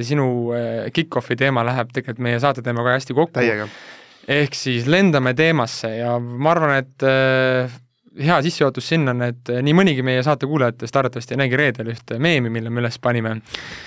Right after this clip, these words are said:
Speaker 1: kus siis, äh, pikk, kuidas seda nagu kõige paremini ilmestada, et sul on pilt, pildi peal on, on, äh, müügimehe juht, kes lohutab sind, ütleb, et kuule, et,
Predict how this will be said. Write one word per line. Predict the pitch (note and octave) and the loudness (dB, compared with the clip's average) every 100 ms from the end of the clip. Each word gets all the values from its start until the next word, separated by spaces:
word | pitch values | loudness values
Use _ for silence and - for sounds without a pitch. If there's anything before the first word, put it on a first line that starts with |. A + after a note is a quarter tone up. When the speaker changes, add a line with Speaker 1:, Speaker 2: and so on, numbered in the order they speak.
| - - - - - _ | -18 -18 -20 -20 -20 _
Speaker 1:
kus | - B2+ - | 0 0 0
siis, | B2+ A2+ | 0 2
äh, | C3+ B2 A#2+ A#2+ A#2+ A#2+ A#2 A#2 A#2+ A#2 A#2 A#2 A2 - - C#2+ - C3 | 2 4 4 4 4 4 4 2 0 0 -2 -4 -6 -8 -16 -20 -12 -2
pikk, | D3 - - - - - - C3+ | -2 -2 -16 -16 -18 -20 -10 -6
kuidas | C3 - | -4 -6
seda | A#2+ A#2+ | -4 -2
nagu | A#2+ A#2+ | -2 -2
kõige | B2 A#2 | -4 0
paremini | C3 A#2+ B2 | 0 0 -2
ilmestada, | B2 A#2 - A#2 A2+ | -2 -4 -4 -6 -6
et | A#2 | -4
sul | D3 | -2
on | C#3+ | 2
pilt, | G#3+ G#3+ - - - - | 2 0 -4 -16 -16 -6
pildi | - D3+ C3+ | -2 2 2
peal | A#2 - B2 | 0 -2 -2
on, | - C3+ A2+ A#2+ D3+ E3 E3 D3+ C3 - | -2 -6 -8 -12 -14 -12 -12 -12 -14 -4
on, | B2+ B2+ A#2+ | 0 0 0
äh, | A#2+ A#2 A#2 | 0 0 2
müügimehe | D3 E3 C#3 B2 B2 | 4 4 4 2 0
juht, | C#3+ D#3 D3 | 2 2 0
kes | C3 B2+ | -2 2
lohutab | D#3 C3+ B2 - | 2 2 -2 -4
sind, | C3 | -4
ütleb, | C3 A#2 A2+ | -4 -4 -6
et | - | -4
kuule, | D3 C3 | 0 0
et, | A#2 | 0